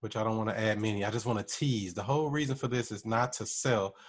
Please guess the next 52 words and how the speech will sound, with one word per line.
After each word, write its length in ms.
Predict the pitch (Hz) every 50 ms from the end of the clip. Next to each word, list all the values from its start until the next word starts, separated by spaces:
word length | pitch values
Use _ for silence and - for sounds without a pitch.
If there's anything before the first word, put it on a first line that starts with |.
| - - _ -
but 140 | - 104 -
to 140 | - 101 -
tease. 680 | - - - - 143 131 120 110 98 95 95 92 -
So 100 | - 101
we're 60 | 101
gonna 180 | 101 98 101 98
go 160 | 104 101 98
into 180 | 92 - -
the 120 | 92 92 92
real 220 | 101 117 123 120
estate. 640 | 120 - - - 113 113 113 113 113 113 113 - - _ _ _ _ _ _ _ -
This 160 | - - -
is 80 | 113 -
for 120 | - 104
this 220 | 98 101 101 - 107
one 80 | 101
on 140 | 98 95 95
North 200 | 101 104 104 101 -
Twenty-fifth. 600 | - 104 98 95 92 _ - 123 123 120 120 -
And 100 | - 104
I 20 | 117
only 180 | 123 117 113
got 240 | 110 113 113 110 110
two 220 | - - 120 113 110
addresses 460 | 113 113 113 113 110 110 - 117 104
anyway 340 | 117 113 104 95 95 95 95
in 100 | 95 95
here. 240 | 104 107 107 101 _ _ _ - - _ _ _ _ -
I 80 | 107
don't 140 | 107 110 107
even 140 | 98 95 98
know 100 | 101 101
what 120 | 104 104
that 180 | - 107 104 107
is. 280 | 107 98 92 92 - - -
Oh, 80 | 98
that 140 | 98 104 104
shows 320 | - - 101 95 92 90 -
comps. 680 | - - 110 98 95 - - _ - - - - _ _ - 104
I'll 180 | 101 104 104
put 260 | - - - 98 -
both 200 | - 101 98 - 101
of 60 | 95
those 180 | 98 95 92 92
in 60 | 95
there. 140 | 98 95 95
Like, 140 | 92 95 -
it 60 | 98
really 200 | 95 101 92 92
makes 240 | 92 92 90 - -
a 40 | 92
difference. 440 | - 104 - _ _ - - -